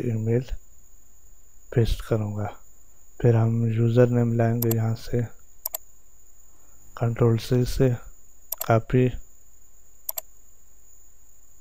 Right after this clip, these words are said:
control V से paste। अच्छा, इसमें एक मसला और भी है, यहाँ पे ये अरूबल डॉट नेट, इसको आप यहाँ से copy करें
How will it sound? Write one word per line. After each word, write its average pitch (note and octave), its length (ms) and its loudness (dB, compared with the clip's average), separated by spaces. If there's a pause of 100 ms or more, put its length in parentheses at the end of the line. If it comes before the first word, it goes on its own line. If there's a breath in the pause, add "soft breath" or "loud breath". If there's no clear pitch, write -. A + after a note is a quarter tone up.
(580)
control A#2+ 440 4
V A#2+ 200 6
से B2+ 200 4 (120)
paste। - 440 0
अच्छा, - 1500 0
इसमें C3 500 6
एक C3+ 320 6
मसला A#2+ 440 8
और A#2+ 220 10
भी B2 180 6
है, B2 160 6 (380)
यहाँ A#2+ 200 6
पे A#2+ 180 4 (400)
ये A#2 180 6
अरूबल A#2 600 6
डॉट A2 320 2
नेट, G#2 500 8 (1300)
इसको - 360 6
आप A#2+ 240 8
यहाँ A#2 220 6
से B2 180 4
copy A2+ 420 8
करें C3 280 8